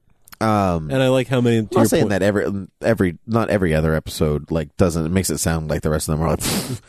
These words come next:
Speaker 1: those episodes are mediocre and subpar compared to this episode."
Speaker 2: Only Kevin Smith should ever direct Supergirl.
Speaker 1: Yeah, no, that's not what I'm, not what,
Speaker 2: Yeah,
Speaker 1: not what
Speaker 2: no.
Speaker 1: I'm saying. But, um, but I do think that, like, you could, you, there was a, there was a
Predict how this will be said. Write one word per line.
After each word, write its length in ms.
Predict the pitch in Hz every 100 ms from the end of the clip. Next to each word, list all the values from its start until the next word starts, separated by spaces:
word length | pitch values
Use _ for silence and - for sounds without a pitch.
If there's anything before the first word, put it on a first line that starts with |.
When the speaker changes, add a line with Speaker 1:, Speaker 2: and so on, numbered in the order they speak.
| - - -
Speaker 1:
those 240 | 123 160 123
episodes 340 | 90 117 110
are 80 | 104
mediocre 840 | 110 143 160 170 160 156 160 143
and 100 | 123
subpar 640 | 98 - 143 101 123 110 95
compared 340 | 101 92 110 95
to 100 | 92
this 400 | 98 147 127 202
episode." 320 | 151 208 240
Speaker 2:
Only 260 | 185 202 220
Kevin 340 | 208 180 175
Smith 260 | 151 160 147
should 140 | 151
ever 240 | 143 131
direct 320 | 127 123 117 -
Supergirl. 220 | 135 123
Speaker 1:
Yeah, 220 | 117 101
no, 180 | 92 127
that's 140 | 117 120
not 160 | 127
what 100 | 113
I'm, 300 | 107 98 92
not 120 | 107 92
what, 100 | 92
Speaker 2:
Yeah, 160 | 98
Speaker 1:
not 100 | 98
what 60 | 98
Speaker 2:
no. 60 |
Speaker 1:
I'm 40 | 90
saying. 380 | 104 87 80 82
But, 240 | 90 90 - - _
um, 440 | 95 92 80 71 - _ _ 107
but 140 | 110
I 80 | 113
do 120 | 123
think 220 | 120 104
that, 240 | 95 87 - - - _ -
like, 180 | 95 87
you 80 | 104
could, 200 | 101 -
you, 180 | - 95
there 180 | - 101
was 120 | 95
a, 80 | 85 - 80
there 160 | 98 90
was 180 | 85
a 360 | 85 80 78